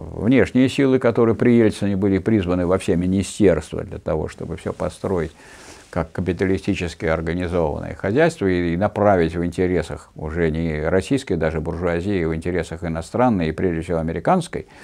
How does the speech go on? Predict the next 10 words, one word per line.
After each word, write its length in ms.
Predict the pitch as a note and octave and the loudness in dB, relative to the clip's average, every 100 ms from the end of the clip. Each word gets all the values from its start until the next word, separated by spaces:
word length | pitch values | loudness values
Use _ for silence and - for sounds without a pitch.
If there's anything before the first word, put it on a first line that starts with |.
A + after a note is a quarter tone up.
| - - - - | -18 -16 -16 -6
вот 220 | G2 G#2+ | 0 6
это 240 | G3 G3+ G2 | 6 8 6
вот 220 | E2 D#2 | 6 2
дело 360 | - E2+ A2+ G2+ | -4 4 6 6
было 200 | F#2+ F2+ | 4 2
очень 380 | E2+ - F2 F2 | 0 -2 -4 0
длительное 640 | C3+ A#3+ - F2 D#2 D#2+ | 2 2 4 2 0 -2
и 220 | F2 G#2 | -2 0
на 220 | A2 A2+ G#2 | 2 2 2
развал 640 | A#2 G2 C3+ F#3 F3+ | 2 4 4 4 2